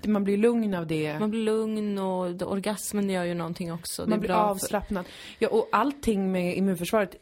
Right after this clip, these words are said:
Speaker 1: inte allting, men ganska mycket är ju
Speaker 2: Mm.
Speaker 1: att det försämras när man är stressad.
Speaker 2: Ja, precis.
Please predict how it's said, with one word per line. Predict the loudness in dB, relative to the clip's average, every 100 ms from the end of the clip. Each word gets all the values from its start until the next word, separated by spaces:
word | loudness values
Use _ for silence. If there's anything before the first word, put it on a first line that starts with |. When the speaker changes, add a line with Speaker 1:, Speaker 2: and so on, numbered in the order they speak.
| -8
Speaker 1:
inte | -4 -4 -4
allting, | -2 -2 -4 -6 -6 0
men | 2
ganska | 2 0 0
mycket | -2 -2 2
är | 2
ju | 4 2
Speaker 2:
Mm. | 2 2
Speaker 1:
att | -2 -2
det | -2
försämras | -2 0 2 2 0 -2
när |
man | -2
är | -2
stressad. | -6 -8 -8 -8 -8 -10 -2
Speaker 2:
Ja, | -2
precis. | 0 -2 0 0 -2 -6 -10